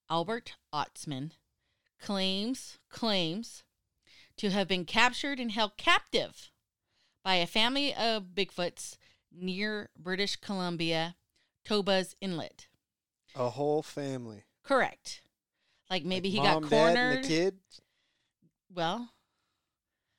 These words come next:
Speaker 1: you know.
Speaker 2: Wonder if it was Harry and his family.
Speaker 1: Probably not. Harry comes a little later.
Speaker 2: Oh, okay.
Speaker 1: Now, even though there were actually hundreds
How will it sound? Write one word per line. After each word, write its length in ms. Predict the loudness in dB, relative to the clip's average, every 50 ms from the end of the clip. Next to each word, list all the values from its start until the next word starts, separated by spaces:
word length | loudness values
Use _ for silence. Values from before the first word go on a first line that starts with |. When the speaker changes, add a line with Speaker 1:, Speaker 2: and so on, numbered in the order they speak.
| _ _ _ _ _ _ _ _ _ _ _ _ _ _ _ _ _ _
Speaker 1:
you 100 | -12 -8
know. 260 | -6 -4 -4 -6 -6 -10 -14 _ _ _ -12
Speaker 2:
Wonder 140 | -10 -10 -8
if 120 | -8 -10
it 40 | -12
was 160 | -14 -12 -10
Harry 380 | -8 -6 -6 -4 -4 -4 -6 -6
and 120 | -10 -10
his 180 | -12 -14 -16 -16
family. 400 | -16 -16 -14 -14 -14 -16 -18 -20 _ _ _ _ _ _ _ _ _ _ _ _ _
Speaker 1:
Probably 220 | -6 -4 -2 -2
not. 260 | -2 -2 -2 -4 -4 -6 _ _ _ _
Harry 220 | -8 -6 -6 -6 -6
comes 300 | -6 -8 -10 -10 -10 -10
a 40 | -10
little 200 | -10 -8 -8 -8
later. 300 | -8 -8 -8 -10 -12 -14 _ _ _ _ _ _ _ -20
Speaker 2:
Oh, 240 | -18 -16 -16 -16 -18 _
okay. 160 | -20 -20 -20 -20 _ _ _ _ _ _ _ _ _ _ _ _ _ _ _ _ _ _ _ _ _ _ _ _ _ _ _ _ _ _ _ _ _ _ _ _ _ _ _ _ _ _ _ _ _ _ _ _ _
Speaker 1:
Now, 440 | 0 2 4 4 4 4 2 -2 -6 _ _ _ _ _ _ _ _ _ _ _ _ _ _ _ _
even 440 | -4 0 2 2 2 2 0 -2 2
though 500 | 4 6 6 6 6 4 2 0 -2 -4 -12 _ _ _ _
there 240 | -4 0 0 2 2
were 200 | 0 0 -2 -2 -2
actually 680 | 0 0 0 0 0 -2 -4 -4 -2 -2 -2 -2 -2
hundreds 720 | -4 -4 -4 -2 -2 0 0 -2 -4 -4 -6 -8 -12 -14